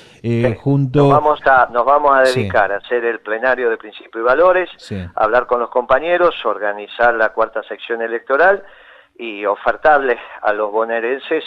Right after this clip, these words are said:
Speaker 2: los mejores hombres y mujeres que tenemos desde nuestra propia propuesta.
Speaker 1: Y recorriendo
Speaker 2: Después
Speaker 1: también esta ciudad, seguramente.
Speaker 2: Sí, seguramente. El pueblo, el pueblo también, el pueblo de-, luego elegirá.
Speaker 1: Muy bien.
Speaker 2: Seguramente, este, tenemos un recorrido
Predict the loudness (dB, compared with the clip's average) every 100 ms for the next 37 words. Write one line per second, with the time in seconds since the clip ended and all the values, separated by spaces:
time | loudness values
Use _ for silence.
0 | -12 -10 -10 -10 -8 -8 -6 -8 -10 -12
1 | -14 -18 -10 -8 -8 -10 -12 -12 -6 -6
2 | -6 -10 -12 -10 -12 -10 -12 -14 -12 -8
3 | -8 -10 _ -8 -4 0 0 2 4 4
4 | 4 2 0 -2 0 0 0 -4 -6 0
5 | 0 0 -6 -16 -10 -8 -8 -8 -8 -10
6 | -12 -12 -4 0 2 4 2 2 -6 0
7 | 0 2 0 0 -4 -4 -8 -8 -16 _
8 | -16 -12 -10 -6 -6 -6 -8 -8 -8 -8
9 | -12 -18 -20 -20 _ _ _ -8 -8 -8
10 | -10 -8 -4 0 2 2 0 0 0 2
11 | 0 -2 -8 -14 -18 -16 -16 -16 _ -16
12 | -14 -14 -14 -16 -20 -14 -10 -8 -8 -10
13 | -6 -6